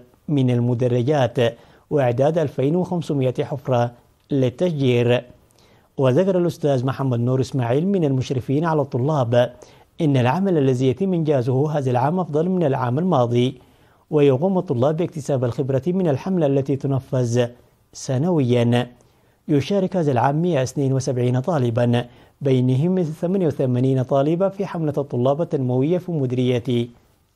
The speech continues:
نقفة. استشهد في السابع من أغسطس المناضل اسملاش جبريسوس مسؤول قسم السجلات والرخص في وزارة المواصلات والاتصالات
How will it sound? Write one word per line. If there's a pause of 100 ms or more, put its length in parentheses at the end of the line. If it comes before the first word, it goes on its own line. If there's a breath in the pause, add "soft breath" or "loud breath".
(220)
نقفة. (2750)
استشهد
في
السابع
من
أغسطس
المناضل
اسملاش
جبريسوس
مسؤول
قسم (440 loud breath)
السجلات
والرخص
في
وزارة
المواصلات
والاتصالات